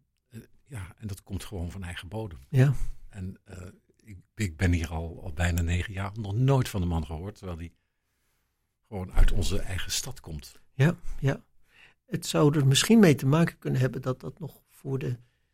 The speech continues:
Speaker 2: ja, de media, hè, dus
Speaker 1: Ja,
Speaker 2: die,
Speaker 1: ja.
Speaker 2: eh, ik denk dat als het nu was gebeurd, dan, eh, had iedereen ook zijn naam gekend.
Speaker 1: Ja, dat denk ik ook.
Speaker 2: Ja.
Speaker 1: Ja.
Speaker 2: Ja.
Speaker 1: Maar dat is dan toch het mooie van de kerk,
Speaker 2: Ja,
Speaker 1: dat,
Speaker 2: zeker.
Speaker 1: dat, dat,
Speaker 2: Ja.
Speaker 1: dat,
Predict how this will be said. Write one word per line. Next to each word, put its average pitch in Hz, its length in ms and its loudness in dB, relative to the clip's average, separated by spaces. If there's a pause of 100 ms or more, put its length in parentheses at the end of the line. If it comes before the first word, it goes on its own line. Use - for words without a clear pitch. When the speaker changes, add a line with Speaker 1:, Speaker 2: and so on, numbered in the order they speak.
(840)
Speaker 2:
ja, 117 200 -10 (440)
de 131 100 -2
media, 143 640 6 (220)
hè, 147 220 -2 (200)
dus - 420 -12 (400)
Speaker 1:
Ja, 87 140 -2
Speaker 2:
die, 156 100 6
Speaker 1:
ja. 170 240 -2
Speaker 2:
eh, 151 140 0 (800)
ik 139 180 4
denk 160 220 6
dat - 180 0
als - 140 2
het 123 120 0
nu 143 120 8
was 160 200 6
gebeurd, 143 500 6
dan, 135 360 2
eh, 131 320 2
had 120 180 0
iedereen 135 580 2
ook 127 200 -2
zijn 139 200 2
naam 131 220 0
gekend. 139 420 -4
Speaker 1:
Ja, 98 240 6
dat 87 140 -10
denk 80 200 -4
ik 73 80 -14
ook. - 60 -2
Speaker 2:
Ja. 143 200 2 (320)
Speaker 1:
Ja. 95 180 -10 (200)
Speaker 2:
Ja. - 200 -8 (320)
Speaker 1:
Maar 110 140 0
dat 113 100 4
is - 60 6
dan 127 100 8
toch 104 160 0
het 98 120 2
mooie 110 240 6
van 92 120 -6
de 98 60 -6
kerk, 123 320 -4
Speaker 2:
Ja, 151 120 10
Speaker 1:
dat, 170 100 10
Speaker 2:
zeker. 139 380 -2
Speaker 1:
dat, 113 100 -2
dat, 107 200 -4
Speaker 2:
Ja. 135 160 -2
Speaker 1:
dat, 107 320 -10